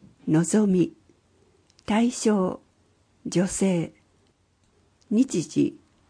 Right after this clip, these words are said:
毎週火曜日、十三時三十分から十四時四十分。場所、東市民センター。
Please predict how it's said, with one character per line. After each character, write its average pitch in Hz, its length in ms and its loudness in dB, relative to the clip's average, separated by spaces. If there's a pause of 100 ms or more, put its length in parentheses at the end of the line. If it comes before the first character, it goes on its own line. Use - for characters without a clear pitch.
(120)
毎 254 240 2
週 233 360 -2
火 214 200 -2
曜 220 280 2
日、 - 280 -8 (580)
十 247 200 4
三 277 280 2
時 165 160 -2
三 202 300 2
十 196 160 -2
分 139 320 -2
か 143 160 -8
ら - 160 -10 (460)
十 285 260 6
四 214 180 2
時 - 160 -2
四 220 240 4
十 196 140 -2 (200)
分。 - 300 -6 (920)
場 175 160 0
所、 185 300 -4 (420)
東 254 360 2
市 - 280 -2
民 254 240 6
セ 226 200 0
ン 180 100 0
タ - 180 -8
ー。 135 200 -6